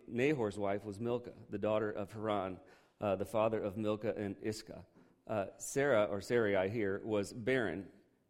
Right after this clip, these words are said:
She had no child. Now, this was a serious issue in that time. It was a very serious issue because in that culture, having a son, I mean, a child was a blessing to anybody, even to them, but especially a son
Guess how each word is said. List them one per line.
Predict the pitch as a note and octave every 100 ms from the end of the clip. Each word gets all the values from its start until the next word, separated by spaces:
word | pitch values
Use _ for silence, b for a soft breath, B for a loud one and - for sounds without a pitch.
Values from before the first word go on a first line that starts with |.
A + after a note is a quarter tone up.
| _
She | - A2
had | G2+ G2
no | F2+
child. | G#2+ E2 - - - _ _ -
Now, | B2+ A2+ - - - A#2
this | F#3
was | A#3
a | F3
serious | - D3+ C#3+ A2+
issue | B2+ B2+ G#2 D#2+ - -
in | G#2+
that | G2 -
time. | F2 B1+ - _ C3
It |
was | C3
a | A2
very | B2 C#3+
serious | C3 A2 G#2 G#2
issue | F#2+ F#2+
because | F2 - A2 G#2 B B B B B B B _ _ -
in | B2
that | B2+ D#3 -
culture, | E3+ F3+ F3 A2+
having | G#2 D3 F#3+ E3
a | G2
son, | - C#3 G2+ - - _ _ _ _ _ _ -
I |
mean, | A#2 A#2+ A#2 -
a |
child | A#2 - G#3 F3+
was | C#3
a | A2+
blessing | B2 A#2+ F#2+ F#2 -
to |
anybody, | A2 A#2 C2 - E2+ _ _ -
even | C3+ C3
to | A#2+
them, | A2 D2+ - - _ b b b b b
but | - B2+ C3+
especially | - - E3+ F#3 - D#3 B2
a | G#2+
son | - C3 F#2